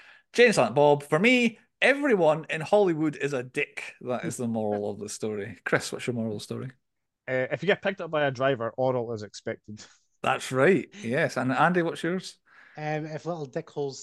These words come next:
Speaker 3: slag you off on the internet, go and kick the shit out of them.
Speaker 2: <laughs>
Speaker 1: That's the way to do it. Um, point ten, the ten-point rating, where we rate the film out of ten.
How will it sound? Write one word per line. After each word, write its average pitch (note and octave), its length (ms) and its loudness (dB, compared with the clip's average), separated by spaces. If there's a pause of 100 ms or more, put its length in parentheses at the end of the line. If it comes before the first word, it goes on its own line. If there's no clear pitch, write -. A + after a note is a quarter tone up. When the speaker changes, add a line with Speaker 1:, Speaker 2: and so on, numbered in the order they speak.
Speaker 3:
slag C#3+ 280 -6
you C#3 100 -8
off C3+ 100 -20
on C3+ 60 -14
the C#3 60 -12
internet, B2+ 300 -14
go C3+ 60 -14
and B2 100 -14
kick - 180 -20
the D3+ 60 -20
shit - 220 -18
out A2+ 160 -16
of - 920 -2
them. G3+ 340 4 (160)
Speaker 2:
<laughs> - 800 -20
Speaker 1:
That's - 180 -14
the A#2+ 80 -2
way A2+ 120 2
to C3+ 100 0
do G#3 140 8
it. E3 160 6 (540)
Um, B2+ 640 2 (200)
point B3 180 4
ten, B3+ 500 6 (220)
the D3+ 80 -4
ten-point A#3 680 0
rating, G#2 380 -6
where A2 120 -4
we G#2 60 0
rate D3 340 2
the - 60 -18
film C3 360 0 (540)
out A#3+ 160 6
of - 80 -2
ten. D#3+ 460 2